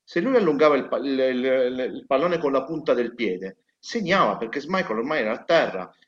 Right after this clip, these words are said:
E quello è proprio un errore di nervosismo, secondo me, anziché leziosità. Invece chi ha ritardato stasera le conclusioni, cosa che non fa spesso perché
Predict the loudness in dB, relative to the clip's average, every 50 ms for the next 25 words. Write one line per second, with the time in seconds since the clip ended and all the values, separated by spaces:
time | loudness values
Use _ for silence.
0 | _ _ -10 -10 -4 -4 -2 -2 0 0 0 -2 -2 0 0 2 2 2 2 0
1 | 0 0 2 2 2 2 0 -4 -6 -4 -4 -6 -6 -8 -10 -12 -10 -10 -10 -8
2 | -8 -8 -8 -8 -8 -10 -14 -18 -20 -20 -16 -12 -10 -8 -8 -8 -8 -12 -12 -12
3 | -14 -10 -8 -8 -8 -8 -10 -16 _ _ _ _ _ _ -4 -2 0 2 4 4
4 | 4 4 2 0 -2 0 0 2 2 4 4 2 4 6 6 4 4 4 4 6
5 | 8 8 6 6 4 2 2 2 0 -6 -4 -2 -2 -2 -2 0 2 4 6 6
6 | 6 6 4 2 0 -2 -2 -6 -6 -6 -8 -8 -8 -6 -6 -6 -6 -8 -8 -10
7 | -10 -10 -10 -8 -6 -6 -6 -4 -2 -2 -2 -2 -2 -8 -10 -10 -10 -12 -12 -12
8 | -8 -6 -6 -6 -6 -8